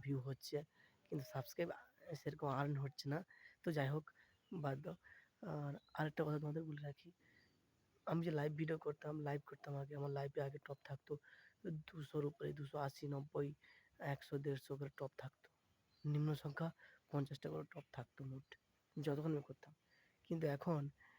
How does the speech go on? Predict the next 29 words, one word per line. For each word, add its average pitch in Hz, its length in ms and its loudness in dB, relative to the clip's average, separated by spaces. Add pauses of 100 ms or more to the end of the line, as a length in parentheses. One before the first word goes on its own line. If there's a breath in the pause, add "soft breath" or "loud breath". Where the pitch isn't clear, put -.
(340 loud breath)
লাইভ 151 300 4 (100)
ভিডিও 151 200 2
আর 151 180 2
টপ 165 320 -8
হচ্ছে - 240 -8
না, 139 140 -6 (200)
আমি 147 140 2
যে 151 100 -2
কী 151 180 -6
করবো 143 260 -2 (100)
কিছু - 220 -18
বুঝতে 151 240 -12
পারছি 143 280 -10
না। 147 60 -6 (1700)
লাইভ 147 220 2
ভিডিও 156 140 6
আর 147 160 4
টপ 147 180 6
হচ্ছে 147 180 2
না, 156 120 6 (680 loud breath)
আহ, 151 280 4 (140)
লাইভ 143 140 4 (100)
ভিডিও 143 220 0
আর, - 60 -2 (220)
আহ, 143 240 0
মানে 143 180 0 (320)
চলছেই 139 340 2
না 131 160 0
লাইভ 131 200 0